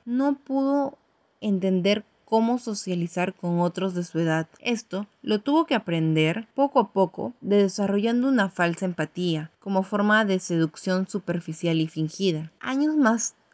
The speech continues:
tarde, Bundy usaría este encanto para cautivar a sus víctimas. Por eso,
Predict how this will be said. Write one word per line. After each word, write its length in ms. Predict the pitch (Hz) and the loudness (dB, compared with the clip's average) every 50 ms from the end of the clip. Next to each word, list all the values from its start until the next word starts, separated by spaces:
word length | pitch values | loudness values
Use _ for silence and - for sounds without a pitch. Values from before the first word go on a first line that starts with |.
| _ _ | _ _
tarde, 500 | - 170 165 165 160 147 151 156 185 214 - _ _ _ _ _ | 0 2 2 2 2 0 -2 -4 -6 -8 -10 _ _ _ _ _
Bundy 640 | - 180 190 208 220 214 208 208 208 214 233 240 - _ | -8 -4 0 2 2 4 2 2 0 -2 -6 -8 -10 _
usaría 480 | - 220 - 233 226 254 262 285 - - _ _ | -14 -8 -6 -4 -2 0 -2 -2 -4 -6 _ _
este 260 | - - 294 - - 330 | -10 -10 -10 -8 -4 -2
encanto 520 | 320 269 - 208 196 185 180 - - 190 | -2 0 0 0 0 0 0 -2 -6 -8
para 240 | - - 196 180 165 | -6 -4 -4 -4 -2
cautivar 520 | - 165 165 156 160 - 160 160 160 156 | -2 -2 -2 -2 -2 -2 -2 0 0 0
a 80 | 156 160 | 0 -2
sus 220 | - - 156 151 | -4 -8 -8 -2
víctimas. 580 | 147 160 156 - _ - - - 175 165 - _ _ | -2 -2 -2 -2 _ -10 -10 -10 -10 -12 -16 _ _
Por 180 | - 226 226 | -4 0 0
eso, 380 | 226 220 208 - - 208 240 | 0 0 -2 -2 -6 -8 -8